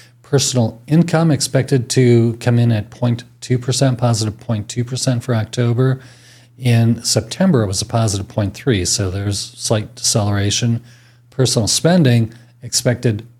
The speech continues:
big deceleration. So September was up by positive point seven,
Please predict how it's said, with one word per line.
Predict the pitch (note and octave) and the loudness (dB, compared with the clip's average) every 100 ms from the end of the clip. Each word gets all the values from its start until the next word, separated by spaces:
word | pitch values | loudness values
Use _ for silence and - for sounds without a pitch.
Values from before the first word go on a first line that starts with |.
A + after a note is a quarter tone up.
| _ | _
big | C3 A#2 | 0 0
deceleration. | G#2+ - G2 F#2 F2+ F2 - - _ | 0 0 0 -2 -8 -12 -16 -20 _
So | - G#2+ G2+ G2+ G#2 | -4 0 0 0 -2
September | - A#2 - C3+ D3 A#2+ A2+ A2+ - _ - | -2 -4 0 0 2 2 0 -4 -14 _ -6
was | G#2 | -4
up | A2 A2+ | -2 -2
by | - F#2+ | -2 -2
positive | - G#2+ G#2+ G2+ | -2 0 0 -2
point | - A2+ G#2+ | -4 -4 -2
seven, | - A#2 A2 B2 A#2 | 0 0 2 0 0